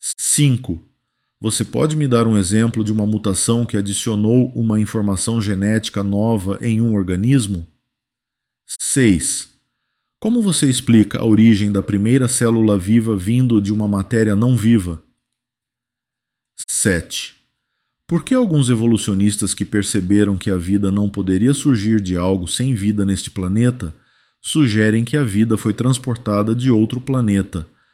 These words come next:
quando sabem que estão apenas movendo o problema para outra parte do universo? Oito,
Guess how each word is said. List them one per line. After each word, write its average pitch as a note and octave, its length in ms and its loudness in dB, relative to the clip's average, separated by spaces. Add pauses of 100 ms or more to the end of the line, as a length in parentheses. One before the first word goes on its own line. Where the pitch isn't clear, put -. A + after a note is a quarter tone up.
(320)
quando G2+ 320 0
sabem C3 420 0
que C3+ 100 -2
estão A2+ 300 -2
apenas B2 400 -2
movendo G#2 540 0
o G2 40 2
problema G#2+ 600 0
para A2 300 -4
outra A#2+ 340 0
parte G#2+ 340 -6
do G#2+ 100 -2
universo? A2 720 -4 (560)
Oito, A2+ 540 2